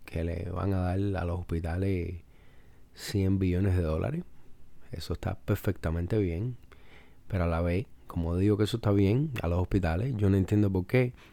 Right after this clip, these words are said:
tienen que subsidiar a los restaurantes. No, el restaurante que no pasó la crisis, que no la pase, que se vaya del parque. Esa es la competencia. A veces uno pierde, a veces otros ganan. Pero el problema es que a la vez el gobierno que se mete en el negocio y empezar a subsidiar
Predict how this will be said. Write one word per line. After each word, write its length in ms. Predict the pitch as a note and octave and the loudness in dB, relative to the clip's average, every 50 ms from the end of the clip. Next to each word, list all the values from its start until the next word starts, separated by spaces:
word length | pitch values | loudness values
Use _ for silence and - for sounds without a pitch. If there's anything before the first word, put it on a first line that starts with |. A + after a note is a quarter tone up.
| - - - - - - - | -20 -20 -20 -20 -20 -10 -2
tienen 220 | - G2 G2+ A2 | 0 2 2 2
que 140 | G2+ - F#2 | 2 2 0
subsidiar 400 | - - F#2 - - G2 F#2+ G#2+ | 0 0 0 2 2 4 4 4
a 40 | A2 | 4
los 120 | F#2+ F2 | 4 4
restaurantes. 580 | F2 F2 - - D#2+ D#2+ E2+ F#2 F#2+ F2+ D#2 E2 | 2 0 0 0 0 2 2 2 2 2 4 4
No, 140 | G#2+ B2+ B2 | 4 4 4
el 80 | G#2 | 4
restaurante 500 | F2 E2+ - - E2 E2 E2 E2 F#2 F#2+ | 4 2 2 2 2 2 4 2 2 2
que 100 | - G#2+ | 4 6
no 400 | A2 A#2 B2 B2+ B2+ B2+ B2 A#2+ - | 6 8 8 8 8 8 6 4 4
pasó 280 | - G#2 G#2+ G#2 A#2+ B2 | 4 4 6 6 6 6
la 120 | A#2+ A#2 | 6 4
crisis, 280 | A2+ A#2+ C3 B2+ - B2+ | 4 4 2 2 2 2
que 80 | A#2 | 2
no 140 | G#2 G2+ G#2+ | 4 4 4
la 120 | A2+ G2 | 4 4
pase, 280 | F#2+ G2 A#2+ C#3 - D#3 | 4 4 4 4 4 2
que 80 | A2+ F2 | 2 2
se 140 | F2 G2 | 2 2
vaya 220 | F#2 E2 G2 A#2+ A#2+ | 2 4 4 4 4
del 140 | A#2 G2 F#2+ | 4 4 4
parque. 400 | - A2 D3 D#3 - A2 F#2 - - - - - - - - - - - | 2 2 2 2 0 -2 -2 -2 -12 -20 -20 -20 -20 -20 -20 -20 -16 -10
Esa 220 | - - E2 - A#2+ | -8 -6 0 2 4
es 80 | B2+ | 6
la 100 | C3+ C3 | 6 6
competencia. 580 | A2+ A#2 G#2 F#2 F#2+ F#2 F#2 G#2+ C3+ D3 C#3 B2 | 6 4 4 2 2 2 4 4 4 4 4 2
A 40 | G2 | 2
veces 240 | G2 G#2+ A2 - - | 4 4 4 6 6
uno 200 | B2 A#2 G#2+ G#2 | 6 6 6 4
pierde, 260 | A#2+ B2+ C3+ B2 G2+ | 4 2 2 2 2
a 40 | G2 | 2
veces 240 | G#2 G#2+ G#2 - | 2 2 2 2
otros 240 | G#2+ G2 F#2+ F2 D#2 | 2 2 2 2 2
ganan. 480 | E2+ F2 G#2 C#3 F3 D#3+ - - F2+ - - - - - - - - - - - | 2 2 2 2 0 -2 -4 -6 -10 -14 -18 -20 -20 -20 -20 -20 -20 -20 -16 -8
Pero 160 | - E2+ F#2 | -4 -4 -4
el 60 | F2+ | -2
problema 280 | - E2+ D#2 E2+ G2+ A#2+ | -2 0 0 2 2 4
es 40 | B2+ | 4
que 60 | C3+ | 4
a 40 | A#2+ | 6
la 120 | G#2+ A2 | 6 6
vez 180 | A#2 B2 C3 B2+ | 6 6 6 4
el 60 | A#2+ | 4
gobierno 420 | A2 G#2 G2+ A2+ B2 C3 C3+ B2+ | 4 6 6 6 6 6 6 4
que 140 | A#2 G#2+ F#2+ | 4 4 2
se 120 | - G2 | 2 2
mete 220 | G2 G#2+ A#2+ A#2+ B2+ | 2 4 4 4 4
en 80 | A#2+ | 4
el 100 | A2+ G#2+ | 4 4
negocio 380 | G2+ F#2+ F#2+ A2 A#2+ A#2+ - G#2 | 4 4 6 4 4 4 4 4
y 40 | F#2 | 4
empezar 360 | F2+ F2 F2 E2+ - A#2 A#2+ | 4 2 0 0 2 2 2
a 60 | A#2+ | 2
subsidiar 760 | - - A#2 G2 - - - - G2 F#2+ G#2 B2 C3+ B2 G2+ | 4 4 2 2 2 0 0 2 4 6 8 8 8 6 4